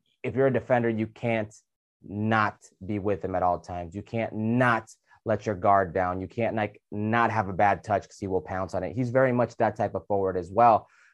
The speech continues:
Um, he's a danger man at finishing it off, but I really think the <laughs> danger man for Pumas is actually their right back, Alan Mozo. Um,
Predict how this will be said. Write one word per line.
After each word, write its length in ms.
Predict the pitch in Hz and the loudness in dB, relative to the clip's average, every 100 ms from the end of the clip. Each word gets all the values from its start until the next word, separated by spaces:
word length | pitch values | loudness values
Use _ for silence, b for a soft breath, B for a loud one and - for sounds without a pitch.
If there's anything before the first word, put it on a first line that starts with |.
| - | 2
Um, 380 | 127 123 110 - | 4 4 0 -2
he's 180 | 214 226 | 0 2
a 40 | |
danger 360 | 208 254 254 233 | 6 8 8 8
man 180 | 226 208 | 6 6
at 140 | 180 | 4
finishing 300 | 180 165 165 | 2 0 2
it 80 | 147 | 4
off, 260 | 147 123 - | 6 6 4
but 100 | 135 | 4
I 60 | |
really 300 | 151 156 165 | 6 6 4
think 160 | 147 139 | 2 -2
the 60 | 120 | -2
<laughs> 140 | 120 | -2
danger 200 | 151 143 | -2 0
man 280 | 123 120 107 _ _ - | 0 0 -2 _ _ -2
for 100 | 120 | 0
Pumas 460 | 139 139 113 104 | 2 2 2 0
is 100 | 110 | 2
actually 280 | 147 156 175 | 0 2 0
their 140 | 131 | 2
right 240 | 110 127 113 | 4 4 4
back, 280 | 123 104 - _ _ _ _ - | 2 2 -4 _ _ _ _ 2
Alan 240 | 131 117 | 4 4
Mozo. 400 | 113 107 - 80 _ _ _ _ - | 2 0 -4 -10 _ _ _ _ -8
Um, 680 | 101 107 104 101 95 92 | -2 0 0 -2 -4 -8